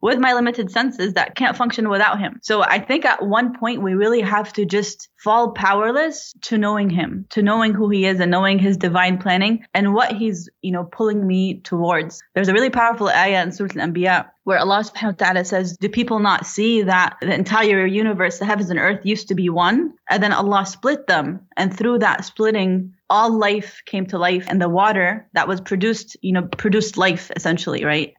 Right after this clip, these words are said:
And I always think, subhanAllah, like, who would think that through such a, a split,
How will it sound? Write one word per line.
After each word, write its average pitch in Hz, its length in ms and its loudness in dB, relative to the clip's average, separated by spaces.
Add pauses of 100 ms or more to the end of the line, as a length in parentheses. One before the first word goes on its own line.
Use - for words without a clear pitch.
And 202 380 2 (180)
I 202 120 2
always 285 300 0
think, 240 200 0
subhanAllah, 208 460 0
like, 156 260 -2 (100)
who 277 200 2
would 285 180 0
think 214 300 2
that 185 340 -2
through 214 340 0
such - 480 -4
a, 165 300 0 (160)
a - 80 0
split, - 680 -2